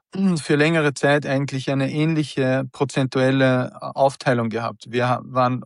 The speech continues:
lange Zeit bei drei, fünf Prozent vor zwanzig Jahren. Deutschland hat vor fünfundzwanzig Jahren bereits, damals gleichzeitig mit Deutschland, äh, mit Frankreich eigentlich restriktive Kopftuchpolitiken eingeführt.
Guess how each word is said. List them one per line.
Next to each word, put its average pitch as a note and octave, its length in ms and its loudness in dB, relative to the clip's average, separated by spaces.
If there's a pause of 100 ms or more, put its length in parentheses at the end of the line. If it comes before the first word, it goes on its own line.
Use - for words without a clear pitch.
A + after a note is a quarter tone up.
lange C#3 420 0
Zeit C3 320 2
bei B2+ 160 -4
drei, B2+ 300 2
fünf C3+ 320 -8
Prozent C#3+ 460 -6
vor B2+ 140 -6
zwanzig A2+ 440 -8
Jahren. B2+ 300 0 (760)
Deutschland C#3+ 460 2
hat C#3 160 0
vor B2+ 520 2 (800)
fünfundzwanzig C#3 680 0
Jahren C3+ 220 2
bereits, A2+ 420 -2
damals B2+ 360 0
gleichzeitig C3 600 0
mit A#2+ 180 -4
Deutschland, C3 460 0
äh, B2 60 -4
mit A#2+ 180 -4
Frankreich C3+ 640 -2
eigentlich B2 500 -8 (540)
restriktive C3+ 600 0
Kopftuchpolitiken A#2+ 960 -2
eingeführt. G#2 600 -4